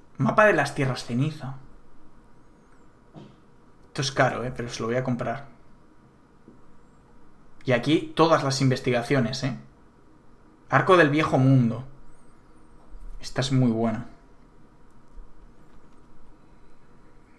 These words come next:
Hostia. Aquí hay cosas muy buenas, ¿eh? Nodachi, Naginatas, casco con púas. Cruz del águila, tío. Esta es muy buena.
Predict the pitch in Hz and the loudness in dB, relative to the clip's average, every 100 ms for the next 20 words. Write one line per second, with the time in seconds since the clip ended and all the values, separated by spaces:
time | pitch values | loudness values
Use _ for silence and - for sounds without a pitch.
0 | - - 123 - 120 117 - - - - | -18 -8 -8 -4 -2 -2 -4 -16 -20 -20
1 | - - - - 127 147 143 139 139 131 | -20 -20 -12 -2 0 2 0 2 4 4
2 | 127 113 - 135 - - - - - - | 4 2 -2 -4 -4 -14 -16 -18 -20 -20
3 | - - - - - - - - - - | -20 -20 -20 -20 -20 -20 -20 -20 -20 -20
4 | - - - 120 113 127 127 - - 113 | -20 -14 -4 -2 2 4 2 0 -6 -6
5 | 110 113 120 120 - - - - - - | -6 -2 -2 -2 -4 -8 -8 -8 -8 -8
6 | 131 - 131 127 110 - 127 - - - | -8 -6 -6 -4 -6 -6 -6 -6 -10 -6
7 | - 139 175 143 160 143 113 113 - 117 | 0 2 4 6 6 4 -2 -4 -6 -6
8 | 113 135 - - 139 143 123 135 117 131 | -6 -8 -8 -4 -2 0 2 2 0 -4